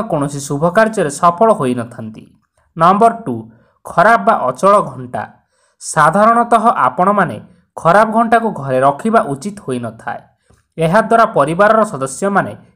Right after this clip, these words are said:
କେବେ ହେଲେ ସଫଳ ହୋଇପାରନ୍ତି ନାହିଁ, ଯାହାଦ୍ୱାରା ଘରର ପରିବେଶ ଖରାପ ହୋଇଥାଏ। ନମ୍ବର ଥ୍ରୀ, ଭାଙ୍ଗି ଯାଇଥିବା ଖଟ ବା ଫର୍ଣ୍ଣିଚର।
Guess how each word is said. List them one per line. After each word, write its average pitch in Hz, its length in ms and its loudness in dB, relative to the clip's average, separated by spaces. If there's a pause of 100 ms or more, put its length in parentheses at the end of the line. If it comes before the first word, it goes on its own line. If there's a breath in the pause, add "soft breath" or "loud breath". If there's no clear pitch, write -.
(120)
କେବେ 190 240 0
ହେଲେ 233 180 0
ସଫଳ 202 420 2
ହୋଇପାରନ୍ତି 180 600 0
ନାହିଁ, 131 280 -12 (600)
ଯାହାଦ୍ୱାରା 196 540 2
ଘରର 143 420 0
ପରିବେଶ 185 440 0 (140)
ଖରାପ 147 380 2
ହୋଇଥାଏ। - 480 -14 (560)
ନମ୍ବର 202 440 2
ଥ୍ରୀ, 120 180 -10 (460)
ଭାଙ୍ଗି 170 400 -2
ଯାଇଥିବା 226 420 0 (120)
ଖଟ 147 240 -2 (340 loud breath)
ବା 123 120 0
ଫର୍ଣ୍ଣିଚର। 123 680 -4